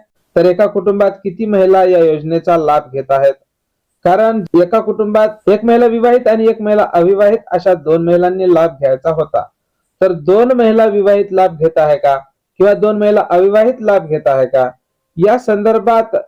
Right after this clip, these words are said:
तुमची सर्व माहिती शासनाकडे जाणार आहे आणि तुमचं उत्पन्न सुद्धा शासनाकडे जाणार आहे. आणि त्यानंतर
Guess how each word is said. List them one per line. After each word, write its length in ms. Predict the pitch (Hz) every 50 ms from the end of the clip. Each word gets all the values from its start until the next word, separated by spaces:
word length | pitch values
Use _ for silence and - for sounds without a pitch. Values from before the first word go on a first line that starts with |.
| _ -
तुमची 320 | 190 185 185 175 214 220
सर्व 360 | 214 - 202 180 180 190 202 190
माहिती 400 | 185 185 185 180 180 - 196 180
शासनाकडे 640 | - 156 147 139 - 170 165 165 - 170 165 151 123
जाणार 300 | 120 120 131 143 151 156
आहे 260 | 165 170 180 202 214 214 214 _ _ _ _ _ _ _ _ _ -
आणि 160 | 165 190 202
तुमचं 340 | 185 - 214 208 190 208 240 226
उत्पन्न 520 | 202 190 175 - - 240 247 247 262 262
सुद्धा 300 | 254 - 240 208 214 247 233
शासनाकडे 580 | - 233 214 214 214 214 214 208 214 208 208 185
जाणार 300 | 185 185 185 185 190 202
आहे. 220 | 196 190 214 233 240 - _ _ _ _ _ _ -
आणि 140 | 170 196 185
त्यानंतर 800 | 180 - - 208 226 247 269 269 262 247 - 254 247 220 190 147